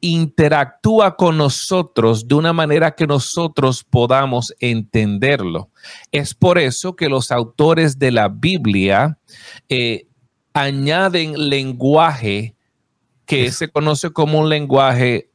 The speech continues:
Speaker 1: antropomórfico, ¿no? Es un lenguaje que, que utiliza, eh,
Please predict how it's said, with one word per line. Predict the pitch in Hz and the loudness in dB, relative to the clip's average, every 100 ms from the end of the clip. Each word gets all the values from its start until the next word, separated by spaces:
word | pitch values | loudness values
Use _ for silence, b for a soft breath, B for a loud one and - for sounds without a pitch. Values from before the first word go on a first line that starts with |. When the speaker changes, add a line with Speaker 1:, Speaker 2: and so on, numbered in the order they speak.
| - | -4
Speaker 1:
antropomórfico, | 135 127 123 135 131 143 156 180 160 - 107 - | -2 -2 0 -2 0 2 4 2 2 -4 -4 -2
¿no? | 95 113 147 | 0 2 2
Es | - 135 | 2 -2
un | 170 170 | -4 -4
lenguaje | 170 160 147 156 170 156 127 120 113 b b b b _ | -4 -4 -4 2 2 2 -2 -4 -4 b b b b _
que, | - 127 120 - _ | -4 -2 -4 -8 _
que | - 127 117 113 | -4 -2 -2 -4
utiliza, | - 131 - 127 147 147 175 165 165 - _ _ _ - | -2 -2 -2 0 0 0 -2 -2 -2 -8 _ _ _ -4
eh, | 135 120 107 - | -2 -2 -4 -8